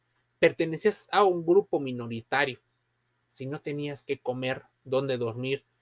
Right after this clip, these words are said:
o una educación emocional, lo más probable es que, si se te mide, llegar a sobrevivir ya sea un logro, pero supervivir te haga una persona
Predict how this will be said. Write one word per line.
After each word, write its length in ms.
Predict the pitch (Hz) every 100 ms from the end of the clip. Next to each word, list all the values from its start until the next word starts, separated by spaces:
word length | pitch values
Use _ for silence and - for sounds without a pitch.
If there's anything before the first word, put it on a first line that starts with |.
| _ _ _
o 80 | -
una 440 | 127 135 139 139 - -
educación 560 | 127 117 117 - 127
emocional, 500 | 127 113 - 113 127 _ _ _ _ _ _ _ _ _ _ _
lo 120 | 135
más 200 | 135 160
probable 440 | - 170 151 131 135
es 140 | 139
que, 260 | - - - _ _ _ _ _ _ _ _ _ _
si 180 | - 139
se 180 | - 120
te 180 | - 123
mide, 380 | 147 143 220 - _ _ _ _ _ _ _ _ _ _ _ _ _ _ _ _
llegar 380 | - 139 170 226
a 80 | 269
sobrevivir 760 | 247 175 147 135 135 208 - -
ya 360 | 147 147 247 269
sea 300 | - 214 214
un 240 | 185 160
logro, 380 | 208 277 214 - _ _ _ _ _
pero 240 | - 185 160
supervivir 720 | - 143 131 127 123 175 190 _
te 100 | 151
haga 280 | 143 175 - _ _ _
una 280 | 160 185
persona 580 | - 135 - 135 131 170